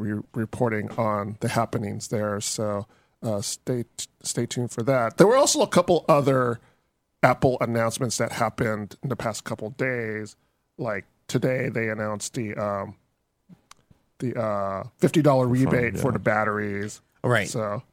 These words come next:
Speaker 3: Right.
Speaker 1: yeah. So if you, uh, paid the full, is it the full seventy-nine dollars?
Speaker 3: If you paid seventy-nine dollars for an iPhone six battery swap between, I think, January and December twenty seventeen or
Speaker 1: Okay.
Speaker 3: whatever,
Speaker 2: Mm-hmm.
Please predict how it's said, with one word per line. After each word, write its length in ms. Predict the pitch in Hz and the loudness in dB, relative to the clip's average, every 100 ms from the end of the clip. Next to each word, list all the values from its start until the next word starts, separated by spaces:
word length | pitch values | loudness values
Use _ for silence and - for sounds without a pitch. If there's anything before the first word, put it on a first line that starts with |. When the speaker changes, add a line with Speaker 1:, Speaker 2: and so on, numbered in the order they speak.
| _ | _
Speaker 3:
Right. 200 | - 90 - _ - | -4 -4 -6 _ -2
Speaker 1:
yeah. 160 | 123 | 0
So 240 | 107 147 139 | 2 2 2
if 120 | 127 | 2
you, 460 | 151 151 147 143 123 _ _ _ _ _ _ | 4 4 4 2 0 _ _ _ _ _ _
uh, 280 | 131 117 107 - | 0 0 -2 -4
paid 420 | - 147 156 135 - - _ _ _ _ | 0 2 2 0 -8 -20 _ _ _ _
the 100 | 151 | -4
full, 380 | - 156 135 131 | 0 2 4 4
is 140 | 131 139 | 2 2
it 80 | |
the 80 | 139 | 2
full 260 | 143 190 185 | 0 0 0
seventy-nine 520 | - 151 151 156 151 | 0 0 0 2 4
dollars? 20 | |
Speaker 3:
If 20 | 151 | 4
you 120 | 156 | 6
paid 240 | 160 156 | 6 4
seventy-nine 460 | - 156 170 165 151 | 2 2 4 4 4
dollars 280 | 135 131 117 | 4 2 0
for 180 | - | 0
an 60 | 107 | 0
iPhone 540 | 107 113 - 117 104 98 | 2 0 0 0 0 -2
six 840 | - - - 131 - - - - - | -4 -4 0 0 0 -8 -8 -12 2
battery 320 | 110 107 107 | 4 4 2
swap 500 | - 101 92 90 - - _ _ _ _ _ _ _ - | 0 0 0 0 -4 -16 _ _ _ _ _ _ _ -6
between, 800 | - 117 104 101 98 95 95 90 _ - - - | -4 0 0 0 0 -2 -4 -6 _ -20 -18 -14
I 80 | |
think, 200 | 98 101 | -4 -2
January 340 | 92 98 98 95 | 0 0 0 0
and 60 | 92 | 0
December 360 | - 95 90 | 0 0 0
twenty 240 | 85 98 90 | -2 -2 -2
seventeen 600 | 98 87 82 87 80 82 | -2 -4 -2 -2 -2 -2
or 80 | 82 | -2
Speaker 1:
Okay. 160 | - | 0
Speaker 3:
whatever, 240 | 107 85 | -2 -2
Speaker 2:
Mm-hmm. 80 | 87 | -4